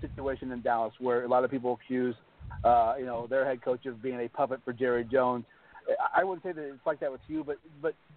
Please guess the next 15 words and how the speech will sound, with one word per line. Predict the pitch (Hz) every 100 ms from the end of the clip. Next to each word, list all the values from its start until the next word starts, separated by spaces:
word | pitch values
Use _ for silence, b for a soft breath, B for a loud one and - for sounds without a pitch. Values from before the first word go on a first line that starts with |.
| _ -
John | 180 165
Dorsey | 160 165 151
has | 143 135
immersed | 135 131 151 -
himself | 139 120 131 -
in | 131
this | 120
football | - 147 135 131
team, | - 127 123 - _ -
which | 135 175
I |
guess | 160 175
is, | 165
you | 165
know, | 151